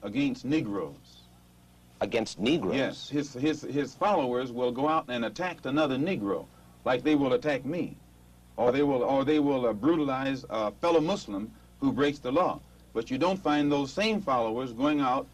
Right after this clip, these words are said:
Speaker 1: and becoming involved in the Negro struggle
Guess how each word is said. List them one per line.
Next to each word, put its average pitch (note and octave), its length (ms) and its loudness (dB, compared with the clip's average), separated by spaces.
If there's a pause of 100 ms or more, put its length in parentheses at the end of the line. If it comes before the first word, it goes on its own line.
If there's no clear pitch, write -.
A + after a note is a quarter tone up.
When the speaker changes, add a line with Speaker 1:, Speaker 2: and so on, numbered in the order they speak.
(320)
Speaker 1:
and A#2+ 160 -2
becoming D3+ 400 2
involved C3 640 0
in B2+ 140 -4
the A#2+ 60 -4
Negro D3 440 2
struggle G2+ 540 -2